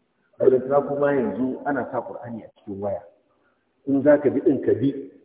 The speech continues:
eh, daga waya. In za a yi ruku'u ka, ka jefa shi cikin aljihu. Ɗan wannan motsin da ka yi babu laifi domin motsi ne domin maslahar sallah.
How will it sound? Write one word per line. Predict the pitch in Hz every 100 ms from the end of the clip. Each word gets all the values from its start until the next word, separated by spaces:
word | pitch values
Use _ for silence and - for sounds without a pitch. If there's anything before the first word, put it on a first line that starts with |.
| _ _ _ _ _ _ _ _ _
eh, | 117 123 127 - 120
daga | 117 120
waya. | 131 147 - - - - - - - _ _ _ _ 147
In | 147
za | 165
a | 165
yi |
ruku'u | 123 - 180 131
ka, | 113 - - -
ka | -
jefa | 98 131 113
shi | - -
cikin | 117 113
aljihu. | 92 90 87 90 - _ _ _ _ _ _ -
Ɗan | 165 165
wannan | 170 165 135
motsin | 127 - 143
da | 117
ka | -
yi | 123 123
babu | 147 143 127
laifi | 120 117 107 95
domin | 107 143 143
motsi | 123 -
ne | 135
domin | 107 110 120
maslahar | 113 - - - -
sallah. | - 90